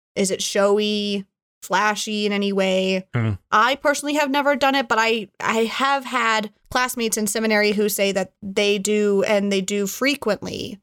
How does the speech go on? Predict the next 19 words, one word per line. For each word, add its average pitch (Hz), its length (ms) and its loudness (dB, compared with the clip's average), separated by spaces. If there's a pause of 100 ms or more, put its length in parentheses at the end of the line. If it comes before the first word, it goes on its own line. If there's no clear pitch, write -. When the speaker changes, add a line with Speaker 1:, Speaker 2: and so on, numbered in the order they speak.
(400)
Speaker 1:
Um, 208 260 -4
and 233 100 -2
I 233 80 2
never 269 440 2 (240)
really 240 260 0
questioned 247 600 -2
them. 196 460 -2
You 240 140 0
know, 233 80 4
I 233 100 2
just 233 140 -4
said, 247 200 -2
"Oh, 403 340 4
like, 220 260 -2
you 254 100 -6
know, 269 60 -2
that, 294 180 0 (180)
that's 254 200 0
great. 214 480 0